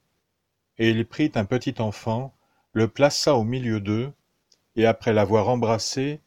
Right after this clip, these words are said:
il leur dit, « Quiconque reçoit en mon nom un de ces petits enfants, me reçoit moi-même.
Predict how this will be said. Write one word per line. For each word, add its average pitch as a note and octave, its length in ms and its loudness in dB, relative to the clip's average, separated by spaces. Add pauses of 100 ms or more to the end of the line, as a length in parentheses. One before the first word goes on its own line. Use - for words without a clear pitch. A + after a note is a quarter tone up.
(100)
il A2 160 -2
leur G#2 200 0
dit, « A2+ 300 -6 (840)
Quiconque C#3+ 580 0
reçoit B2 560 2
en G#2 120 2
mon C3 200 0
nom G#2+ 320 -2 (120)
un D3 200 0
de B2 140 -2
ces A#2 200 -2
petits B2 420 -4
enfants, A2 480 -2 (460)
me G#2+ 120 2
reçoit C3 480 2
moi-même. G2+ 680 -4